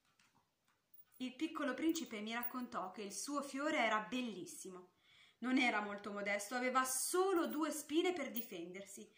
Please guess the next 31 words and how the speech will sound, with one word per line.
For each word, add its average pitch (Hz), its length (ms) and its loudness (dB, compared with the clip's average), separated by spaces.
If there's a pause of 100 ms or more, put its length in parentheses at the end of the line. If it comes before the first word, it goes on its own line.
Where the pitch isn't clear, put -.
(220)
ed 370 220 2
era 208 220 2 (140)
terrorizzato 302 1040 2
dalle 269 280 0
correnti 254 500 -2
d'aria. 175 420 -10 (1200)
"Ogni 320 380 10
sera 359 460 2 (380)
mi 415 160 4
metterai 302 540 6
sotto - 580 0
una 294 160 4
campana 254 580 2
di 226 140 -6
vetro. 190 560 -10 (340)
Qui 269 180 -2
da 254 140 2
te 262 380 6
è 220 60 4
molto 220 640 -2
freddo", 196 680 -8 (420)
gli 226 100 -4
aveva 214 280 0
detto 240 280 -4
per 208 140 -10
farlo 226 260 -6
sentire 254 480 0
un 247 260 0
po' 285 120 -2
in 233 200 -4
torto. - 560 -10